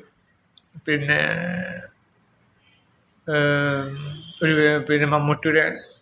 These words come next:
വളർത്തു മകൻ, ആ, അല്ല, സോറി, മ-, മ-, മമ്മൂട്ടിയുടെ വളർത്തു മകൻ എന്ന് വേണം പറയാം. മമ്മൂട്ടിയുടെ പിന്നെ, കു-, കു-, പിന്നെ ആ കൊള്ള സംഘത്തിലെ നേതാവ് മരണപ്പെടുമ്പോൾ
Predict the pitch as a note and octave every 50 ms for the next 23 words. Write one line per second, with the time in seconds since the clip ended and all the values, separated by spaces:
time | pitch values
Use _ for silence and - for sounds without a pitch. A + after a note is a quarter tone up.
0 | _ _ _ _ _ - A#3 F3 D#3+ D#3+ D3+ D#3 - - E3+ D#3+ D#3 D#3 D3+ C#3+
1 | D3+ D3 - - - - - - - - - - - - _ - - _ _ -
2 | A#3+ A3 F3 D#3 D3+ D#3+ E3 D#3 D#3 D#3 - - - D3 D3+ D#3 D#3 D3+ D3 C#3+
3 | D3 D#3 D#3+ E3+ E3 D#3 D3 D3 D3 D#3 D#3+ D#3+ D3 - - E3 E3 E3 E3+ E3+
4 | F3 F3 F3 E3+ F3 E3+ E3+ D#3+ D#3 D#3+ - - - - - - - - - -
5 | - - - - - - - - - - - - - - _ _ _ _ _ _
6 | _ _ _ _ _ _ _ _ _ _ D#3 D3+ D3+ D3+ D3+ D#3+ D#3 D3+ D#3 D#3
7 | D3+ D#3 F3+ - - - _ _ _ _ _ _ _ _ F3+ - - E3 D3+ D3+
8 | D#3 D#3 D3 D3+ D#3 D3+ D3 D3 - E3 D3+ D#3 E3+ - - D3+ D3 D3 C#3+ C#3+
9 | D3 D3 D3 D3+ D#3 D3 D3 D3 C#3+ D3 C#3+ D3 D3 D3 D3 D3 - D3+ D3+ D3+
10 | D3+ - D3 D3 D3 D3+ - D#3 D#3 D3+ D3+ D3 C#3+ D3 C#3+ D3+ D3 D3 C#3+ D3
11 | D3 D3 D3 D3+ D3 - - - - - _ _ _ _ _ _ - - - _
12 | _ _ _ _ _ - D3+ D3 D3+ D3+ - - D3+ D#3 D3 D3 D3+ D3+